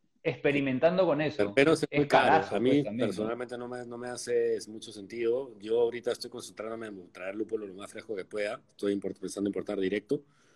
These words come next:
Speaker 2: eh, para traer nuevas variedades también y jugar con eso. Pero terpenos está lejos porque estoy pensando en traer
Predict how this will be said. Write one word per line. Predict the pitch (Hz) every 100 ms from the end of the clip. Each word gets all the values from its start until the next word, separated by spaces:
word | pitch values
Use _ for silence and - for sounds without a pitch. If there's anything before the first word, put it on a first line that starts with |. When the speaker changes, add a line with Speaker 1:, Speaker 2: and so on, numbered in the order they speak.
| _ _ _ _
Speaker 2:
eh, | - 92 90 87 90
para | 90 90
traer | 92 95
nuevas | 107 98
variedades | 92 95 104 -
también | - 104 113 110
y | 95 - _ _
jugar | 92 98
con | 98 110
eso. | 107 131 139 -
Pero | 95 92
terpenos | 90 90 113 113 117 110 -
está | - 107
lejos | 110 107 117 -
porque | 95 - 90 87 78 _ _ _ _ _ - - _
estoy | - - - 135
pensando | 135 - 107 123 127
en | 123
traer | 117